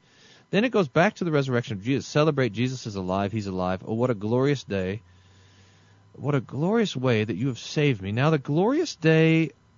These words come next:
now at the end, I'm not sure if it's the day of the resurrection of Jesus or the day of the resurrection of us.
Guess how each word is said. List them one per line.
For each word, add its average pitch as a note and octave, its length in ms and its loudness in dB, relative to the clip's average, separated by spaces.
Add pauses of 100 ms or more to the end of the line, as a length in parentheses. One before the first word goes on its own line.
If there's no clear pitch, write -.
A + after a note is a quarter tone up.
(260)
now F3 380 0
at D#3 100 -2
the C3 240 0
end, D#3 600 -4 (360)
I'm D3 180 0
not A#3+ 180 0
sure G3 240 0
if F#3 100 -2
it's - 160 -4
the C3+ 100 -4
day C3+ 180 2
of C#3 60 6
the C3 80 2
resurrection B2 800 -2 (100)
of A2 200 -8
Jesus A#3 480 -4
or E3+ 80 -2
the D3+ 100 0
day C3+ 160 0
of C3 60 2
the A#2+ 80 -2
resurrection A2+ 560 -2
of F2+ 120 -6 (300)
us. - 480 -6